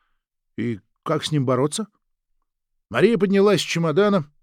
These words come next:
открыла боковой отсек и достала прозрачный цилиндр, наполненный красноватым металлическим порошком, или скорее опилками.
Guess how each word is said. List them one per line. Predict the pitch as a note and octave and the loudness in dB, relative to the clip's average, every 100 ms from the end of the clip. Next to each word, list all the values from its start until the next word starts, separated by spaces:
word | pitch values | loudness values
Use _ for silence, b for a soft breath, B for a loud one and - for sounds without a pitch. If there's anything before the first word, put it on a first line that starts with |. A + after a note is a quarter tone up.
| _ _ - | _ _ -16
открыла | G2 C3 E3 D3+ | -14 -6 -4 -2
боковой | C3 C#3+ C#3 C#3 | -4 -4 -2 -2
отсек | - - E3 A#2+ | -2 -4 -4 -6
и | |
достала | G#2+ - D3 A#2 | -8 -6 -4 -4
прозрачный | A#2 G#2 A2+ C3 - B2+ | -6 -6 -6 -8 -8 -10
цилиндр, | - C3 E3+ D3+ A#2+ | -6 -2 -2 -2 -4
наполненный | A2 G#2+ D3+ C#3+ C#3 B2+ C3 | -6 -6 -4 -4 -4 -4 -6
красноватым | B2 B2 B2 A#2+ B2 D3 D3 B2+ | -6 -6 -6 -6 -4 -4 -6 -8
металлическим | B2+ B2 B2 A#2+ A#2 - G#2 | -8 -8 -8 -8 -12 -12 -8
порошком, | A#2+ A#2 - F3+ B2 b b b b b b _ | -6 -6 -4 -4 -4 b b b b b b _
или | B2+ C3+ | -6 -6
скорее | - C3 C#3 C3+ | -2 0 2 2
опилками. | - D3 A#2+ G#2+ F#2+ | 2 0 0 -4 -12